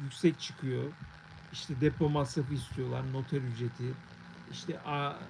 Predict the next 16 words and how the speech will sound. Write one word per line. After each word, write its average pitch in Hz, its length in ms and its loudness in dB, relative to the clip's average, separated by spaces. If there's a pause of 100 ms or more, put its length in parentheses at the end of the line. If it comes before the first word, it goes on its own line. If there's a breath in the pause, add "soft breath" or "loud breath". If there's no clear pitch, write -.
(800)
gümrük 165 320 8
firmasıyla 156 880 4
sözleşme 147 560 4
yapmam 131 440 0
lazımmış 120 540 0
falan 131 360 0
filan. 156 260 0 (1080)
Hani 185 160 2
onlara 196 400 10
da 196 60 10
en 196 140 6
azından 175 360 10
kargonun 170 520 8
iade 160 400 8
edilip 135 300 4 (560)
tekrar 175 380 6